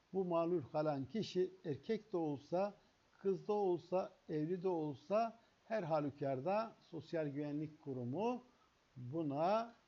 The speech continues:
yetim maaşı bağlıyor değerli arkadaşlar. Anne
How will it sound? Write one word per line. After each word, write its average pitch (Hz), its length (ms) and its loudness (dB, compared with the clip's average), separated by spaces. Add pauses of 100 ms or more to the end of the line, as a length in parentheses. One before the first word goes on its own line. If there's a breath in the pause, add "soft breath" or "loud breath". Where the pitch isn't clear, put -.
(180)
yetim 156 420 -2
maaşı 165 880 -2
bağlıyor 165 460 12
değerli 139 240 6
arkadaşlar. 117 480 -8 (1300 soft breath)
Anne 233 500 2